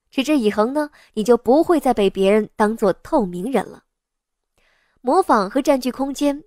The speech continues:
都是肢体语言的练习，但目的不一样，应用的场合不一样。模仿可以拉近你和沟通方的距离，适合需要展示温情、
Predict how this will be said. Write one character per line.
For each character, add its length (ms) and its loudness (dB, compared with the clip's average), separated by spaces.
都 100 4
是 220 -2
肢 180 -2
体 160 -4
语 80 -2
言 180 -6
的 80 -10
练 200 -2
习， 280 -10
但 120 4
目 160 0
的 120 -6
不 120 -8
一 180 -6
样， 140 -4
应 100 0
用 140 0
的 80 0
场 260 -10
合 220 0
不 100 -2
一 200 -8
样。 160 -12
模 160 0
仿 240 0
可 80 -6
以 100 -2
拉 180 -2
近 220 -6
你 60 -8
和 120 -4
沟 200 4
通 120 -4
方 160 -2
的 80 -2
距 240 0
离， 240 -10
适 180 0
合 260 4
需 140 -2
要 160 4
展 320 -2
示 220 0
温 200 0
情、 320 -4